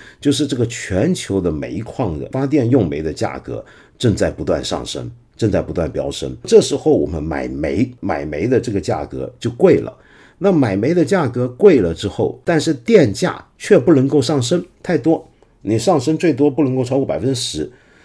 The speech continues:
那所以这时候对电厂而言呢，它就亏了，它这一亏就没有那么大的动力想要产电了，这下子就比较奇妙的事情就出现了，我们就不多说了。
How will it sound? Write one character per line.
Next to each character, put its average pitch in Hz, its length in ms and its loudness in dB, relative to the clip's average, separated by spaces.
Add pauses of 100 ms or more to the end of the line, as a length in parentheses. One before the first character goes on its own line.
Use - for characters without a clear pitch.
(160)
那 196 140 2
所 208 180 2
以 170 100 4
这 196 280 4
时 117 160 -8
候 123 240 2
对 170 180 0
电 135 380 2
厂 65 280 -12
而 73 220 -2
言 80 220 0
呢， 82 120 -4 (220)
它 147 160 -2
就 143 120 -2
亏 151 360 0
了， - 160 0 (540)
它 202 240 0
这 190 120 4
一 190 140 -2
亏 185 560 2
就 175 160 4
没 131 240 2
有 190 160 6
那 165 140 6
么 160 100 2
大 160 260 0
的 110 120 0
动 110 420 2
力 117 240 2
想 - 460 -10
要 92 220 2
产 - 340 -10
电 110 200 0
了， - 220 -12 (320)
这 110 160 2
下 82 240 -2
子 64 160 -8
就 76 220 -2
比 64 200 -8
较 64 480 -4 (760)
奇 - 320 -4
妙 120 220 8
的 82 80 4
事 87 200 0
情 76 160 -4
就 85 100 0
出 - 200 -6
现 82 180 -2
了， 62 60 -6
我 64 100 -6
们 78 80 -8
就 107 80 0
不 - 100 -6
多 107 200 2
说 107 240 0
了。 - 100 -6